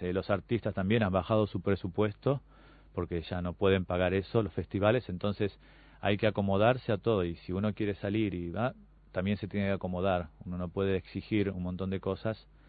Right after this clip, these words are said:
Eh, es exigir y quedarse en tu casa, o es viajar, hacer lo que te gusta, que es bailar, y poder hacerlo, ¿no?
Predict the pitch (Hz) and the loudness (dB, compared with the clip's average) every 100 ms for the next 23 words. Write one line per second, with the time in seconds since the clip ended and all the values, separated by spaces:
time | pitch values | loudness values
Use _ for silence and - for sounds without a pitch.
0 | - - - - - 85 82 80 78 - | -20 -20 -20 -12 -2 0 0 -2 -6 -10
1 | - - - 104 95 113 - 127 - 156 | -20 -20 -8 -6 -2 -4 -2 -4 2 2
2 | 170 - - - 104 101 - 98 110 135 | 2 -4 -10 -2 2 2 0 -6 -2 0
3 | 135 - 151 - - 104 101 - - - | 0 0 -2 -2 -6 -2 -2 -2 -10 -20
4 | - - - - - 104 92 107 101 123 | -20 -20 -20 -20 -10 -6 -4 -4 -4 0
5 | 123 123 104 95 104 104 101 104 107 - | 0 -2 -6 -6 -2 -2 -2 -2 -2 -4
6 | 98 98 107 104 110 131 143 - - - | -4 0 2 6 6 6 2 -16 -20 -20
7 | - - - - - - - - - 214 | -20 -20 -20 -20 -20 -20 -20 -20 -20 -10
8 | 95 - 92 92 - 90 87 | -8 -2 -2 -2 -6 -12 -10